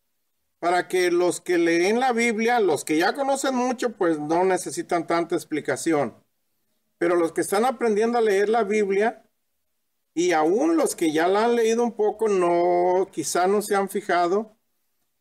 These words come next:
que tenemos a estos libros que los que no entienden bien pudieran confundirse.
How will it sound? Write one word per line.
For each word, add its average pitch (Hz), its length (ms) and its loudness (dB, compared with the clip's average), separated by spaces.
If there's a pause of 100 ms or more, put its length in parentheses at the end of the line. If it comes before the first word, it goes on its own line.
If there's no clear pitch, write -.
(120)
que 165 140 -2
tenemos 185 540 0
a 196 280 2
estos 220 440 0
libros 208 640 0 (1300)
que 160 120 -2
los 156 200 0
que 170 120 -2
no 160 100 0
entienden 226 480 0
bien 214 240 0
pudieran 175 380 0
confundirse. 170 880 -2